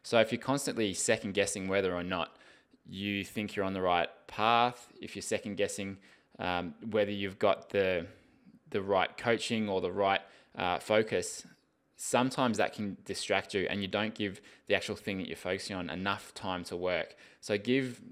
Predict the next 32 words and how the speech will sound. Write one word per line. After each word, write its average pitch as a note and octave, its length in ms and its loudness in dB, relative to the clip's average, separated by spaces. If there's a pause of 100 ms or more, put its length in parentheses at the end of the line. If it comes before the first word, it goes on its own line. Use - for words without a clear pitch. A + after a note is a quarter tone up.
whatever G#2 300 4
that, G#2+ 300 2 (400)
that - 240 -2
focus A2 420 2
is, B2 440 -6 (280)
give A#2+ 140 0
it B2+ 40 4
at A2+ 120 2
least G2+ 240 0
six - 240 -10
months F#2 240 -6
to F#2 100 -4
work. F2 320 0 (300)
So G2+ 260 4
while G2+ 220 8
it - 80 4
can A#2 120 2
be A#2 80 4
good G#2+ 200 2
to G#2 60 2
go G2 260 8
from F#2 320 -4 (160)
laser F#2+ 380 0
to - 120 -10
lantern F#2 400 -4
sometimes, A2+ 460 -4
back F#2+ 240 2
and F2 100 -6
forth, G#2+ 300 0
it's - 100 -10
good - 220 -4
to G2 160 4